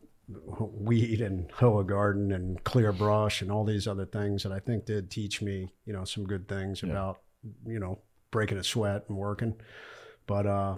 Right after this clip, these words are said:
Speaker 1: other than that, that was probably it. I mean, I did learn my, my, I learned a lot about patriotism. My family was military. Um, not while I was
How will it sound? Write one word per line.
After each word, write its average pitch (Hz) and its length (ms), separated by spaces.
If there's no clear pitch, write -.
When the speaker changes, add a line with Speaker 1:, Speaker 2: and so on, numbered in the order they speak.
Speaker 1:
other 139 240
than 120 180
that, 123 260
that 113 80
was 107 100
probably 107 320
it. 113 100
I 101 40
mean, 107 160
I 113 100
did 117 220
learn 120 580
my, 113 460
my, 107 420
I 120 100
learned 139 200
a - 20
lot 127 140
about 110 240
patriotism. 120 680
My 101 180
family 113 420
was 98 180
military. 113 560
Um, 101 380
not 127 260
while 113 140
I 107 100
was 104 320